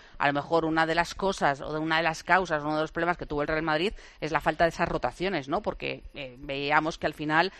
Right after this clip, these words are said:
el núcleo por el que apostaba Ancelotti, al final eran doce, trece, catorce jugadores y que no agotaba ni siquiera todos los cambios. Y sin embargo, pues con Xabi Alonso hemos visto que es, si tienes un nueve, juega de nueve, ¿no? Que no, eh, reconviertes a un futbolista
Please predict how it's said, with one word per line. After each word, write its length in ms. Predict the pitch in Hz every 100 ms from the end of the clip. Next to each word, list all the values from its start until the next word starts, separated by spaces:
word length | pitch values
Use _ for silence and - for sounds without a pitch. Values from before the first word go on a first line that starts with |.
| - -
el 160 | 147
núcleo 560 | 156 160 170 160 160 156
por 140 | 165
el 60 | 156
que 80 | 156
apostaba 680 | 160 - 160 156 156 151 151
Ancelotti, 480 | 170 165 170 165
al 100 | 185
final 240 | - 156 156
eran 220 | 160 160
doce, 280 | 156 170 160
trece, 380 | 160 170 156 139
catorce 320 | 151 156 165
jugadores 460 | 170 165 160 180 - - -
y 140 | 156
que 140 | 151 151
no 120 | 165
agotaba 380 | 165 165 170 165
ni 80 |
siquiera 300 | 165 151 151
todos 140 | 135 131
los 120 | 123
cambios. 440 | 170 180 156 135
Y 100 | -
sin 100 | 139
embargo, 400 | 139 135 147 156
pues 240 | 160 151 -
con 140 | 139
Xabi 160 | 143 151
Alonso 420 | 156 165 165 190 - -
hemos 220 | 151 151
visto 420 | 147 165 - 190 - -
que 240 | 147 131 - - -
es, 340 | 143 143 - -
si 180 | - 151
tienes 300 | 175 180 196
un 60 |
nueve, 220 | 180 180
juega 280 | 196 196 180
de 80 | 143
nueve, 280 | 170 202 135
¿no? 120 | 175
Que 120 | - 151
no, 380 | 156 165 156 107
eh, 220 | 127 147
reconviertes 640 | 156 170 170 185 180 156 156
a 60 |
un 80 | 151
futbolista 580 | 180 170 170 185 202